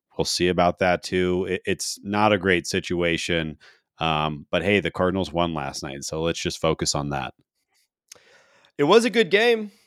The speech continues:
Speaker 2: for what
Speaker 1: Yeah.
Speaker 2: it's worth.
Speaker 1: Twas.
Speaker 2: It looked like a, looked like a real baseball team beating another real baseball team. So
Speaker 1: A good
Speaker 2: I liked
Speaker 1: baseball
Speaker 2: that.
Speaker 1: team. Yeah.
Speaker 2: Yeah. Um,
Speaker 1: Um,
Speaker 2: but yeah,
Speaker 1: and
Speaker 2: yeah, not great. Not
Speaker 1: not
Speaker 2: great.
Speaker 1: great. In Tyler O'Neill news,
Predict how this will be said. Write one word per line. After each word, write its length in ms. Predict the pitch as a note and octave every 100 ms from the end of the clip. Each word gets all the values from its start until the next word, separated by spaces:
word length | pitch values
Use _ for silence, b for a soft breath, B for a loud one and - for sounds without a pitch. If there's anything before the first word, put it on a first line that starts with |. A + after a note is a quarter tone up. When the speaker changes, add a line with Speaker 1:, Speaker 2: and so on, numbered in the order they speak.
| _
Speaker 2:
for 120 | - F3
what 60 |
Speaker 1:
Yeah. 120 | E3+ E3
Speaker 2:
it's 120 | D#3
worth. 380 | E3 G#3 G#3+ _ _ - _ _ _
Speaker 1:
Twas. 360 | - G2 E2+ D2
Speaker 2:
It 140 | C#3
looked 220 | D3 D3+
like 200 | D3+ D3
a, 240 | D3 C3+ C3 -
looked 240 | C3 C3
like 120 | C3
a 60 | B2
real 200 | A#2 B2
baseball 360 | B2 A#2+ B2+ B2
team 340 | C3+ C3+ C3
beating 300 | G#2+ A2+ A#2+
another 280 | A#2 A2+ A#2
real 200 | A#2 A2+
baseball 400 | A2+ - G2 F#2+
team. 300 | F#2+ F#2+ G2 - -
So 200 | G2 F#2+
Speaker 1:
A 100 | B2+
good 200 | B2+ F#3
Speaker 2:
I 40 |
liked 240 | A2 A2 -
Speaker 1:
baseball 80 | G2+ G2
Speaker 2:
that. 60 |
Speaker 1:
team. 220 | D#2 C#2 - _ _
Yeah. 160 | F2+ G#2
Speaker 2:
Yeah. 240 | G2 G#2 F#2 B B B _ _ -
Um, 220 | G2 F#2
Speaker 1:
Um, 420 | A2+ A#2 A2+ A#2 _
Speaker 2:
but 220 | G2 G2
yeah, 240 | G2 G#2+ G2
Speaker 1:
and 140 | C#3+ -
Speaker 2:
yeah, 180 | A2 G2+
not 240 | A2+ C#3
great. 300 | C#3+ C3+ G#2 - _ _ _ _
Not 120 | G2
Speaker 1:
not 180 | E2+ D#2
Speaker 2:
great. 40 |
Speaker 1:
great. 200 | D2+ D2 - _ _ _ _ _
In 240 | - A#2+ B2+
Tyler 400 | C#3 C3 C3+ B2+
O'Neill 760 | D3 A2+ A2 A2 A#2+ B2+ C3
news, 680 | B2 A#2 A#2 A#2 B2+ C#3+ -